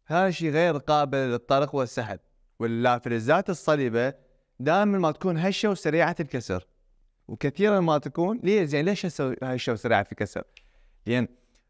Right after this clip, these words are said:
اللافلزات تمتاز إنه بيها إلكترونات هواي. وين؟ بمدارها الخارجي عفوًا.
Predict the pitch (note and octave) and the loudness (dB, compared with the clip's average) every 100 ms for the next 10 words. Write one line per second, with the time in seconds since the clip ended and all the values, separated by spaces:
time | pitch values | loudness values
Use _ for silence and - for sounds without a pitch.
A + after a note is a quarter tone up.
0 | _ _ _ - D2+ F#2+ G2 G2+ C3+ F3+ | _ _ _ -8 -4 -2 -2 0 0 2
1 | G3 F3 D#3 C#3 - A#2+ D3 D3 C3 A#2+ | 0 2 2 0 -2 -2 0 0 0 0
2 | A#2+ C#3 A#2+ A#2 - A2+ A2+ B2 C3+ A2+ | 0 0 0 -2 -4 -2 0 0 -2 -4
3 | G#2+ G2 - _ _ _ _ _ _ _ | -2 -2 -4 _ _ _ _ _ _ _
4 | _ _ _ - A#2+ C#3 D3+ - _ _ | _ _ _ -4 -2 0 -2 -6 _ _
5 | - A2 G#2+ G#2+ G2+ G2+ F#2+ F#2+ - - | -4 -2 2 2 2 2 0 -2 -6 -12
6 | - A2 - A#2+ - C3+ C#3 D3 D#3+ C#3+ | -12 -10 -12 -14 -6 0 2 2 0 2
7 | C#3+ G#2+ F#2+ F#2 F2+ F2+ | 2 2 2 -2 -2 -8